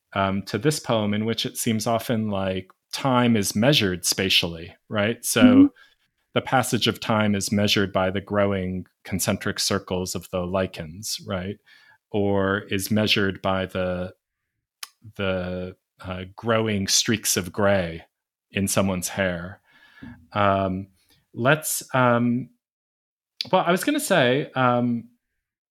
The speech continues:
Speaker 1: maybe we should read the third stanza again, but actually, maybe now is a good time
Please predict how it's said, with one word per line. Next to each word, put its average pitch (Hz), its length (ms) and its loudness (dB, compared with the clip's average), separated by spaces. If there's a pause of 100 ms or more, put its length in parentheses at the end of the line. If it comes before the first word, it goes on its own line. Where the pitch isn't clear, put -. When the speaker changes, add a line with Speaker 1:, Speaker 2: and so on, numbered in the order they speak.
(300)
Speaker 1:
maybe 127 220 0
we 127 140 2
should 113 200 -4
read 117 180 0
the 123 80 0
third 120 280 0
stanza 120 340 0
again, 123 280 0
but 127 200 -6
actually, 143 580 0
maybe 147 360 0
now 135 300 2
is 139 160 0
a 117 40 0
good 107 200 -6
time 98 560 -4